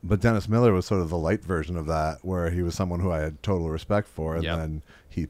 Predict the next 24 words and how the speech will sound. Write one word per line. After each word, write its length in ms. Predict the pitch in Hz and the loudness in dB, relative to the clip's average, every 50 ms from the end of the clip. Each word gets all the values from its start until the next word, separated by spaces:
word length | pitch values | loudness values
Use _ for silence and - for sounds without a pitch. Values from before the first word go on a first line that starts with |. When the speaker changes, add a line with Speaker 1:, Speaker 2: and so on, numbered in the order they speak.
| - _ | -6 _
Speaker 1:
politically 500 | - 98 90 87 95 104 110 - 95 80 | -2 0 0 2 2 2 2 0 -2 -4
so 220 | 76 - 98 85 76 | -2 -2 -2 -2 0
went 220 | 76 76 76 76 | 0 -2 -2 -2
off 260 | 76 76 76 - - | -2 -2 -4 -4 -6
my 180 | 85 76 76 71 - _ - _ _ - - - | -4 -4 -4 -6 -8 _ -20 _ _ -20 -2 0
personal 480 | 113 98 82 78 - 92 82 82 85 | 2 2 2 0 -2 -4 -2 -2 0
rails, 640 | 85 90 90 85 80 80 78 78 82 85 82 - - | 0 2 2 2 2 0 0 0 0 -2 -4 -6 -2
Speaker 2:
Yeah. 300 | 131 131 117 104 90 87 - - - - - | 0 2 2 2 0 -2 -6 -12 -20 -6 -2
Speaker 1:
you 120 | 101 95 | 0 0
know, 220 | 90 85 82 82 85 | 2 0 0 0 0
that 360 | 78 87 87 85 85 85 - - _ - _ _ - - | 0 0 0 0 0 -2 -4 -8 _ -20 _ _ -10 -6
his 160 | 98 98 85 | -4 -4 -4
comedy 380 | - - 101 117 120 90 73 73 | -2 0 0 2 2 0 -2 -4
stopped 320 | - - 85 76 69 - | -4 -2 -2 -2 -2 -4
being 180 | 82 73 69 76 | -6 -6 -6 -8
funny 300 | - - 80 76 76 71 | -8 -6 -6 -6 -6 -6
to 80 | 76 | -6
me 120 | 76 76 78 | -6 -6 -6
in 80 | 76 | -4
a 60 | 76 | -4
lot 200 | 78 76 71 69 | -6 -6 -6 -6
of 60 | 73 73 | -6 -6
ways, 340 | 71 67 71 78 85 92 - | -8 -8 -10 -10 -10 -8 -4
you 80 | 110 | -4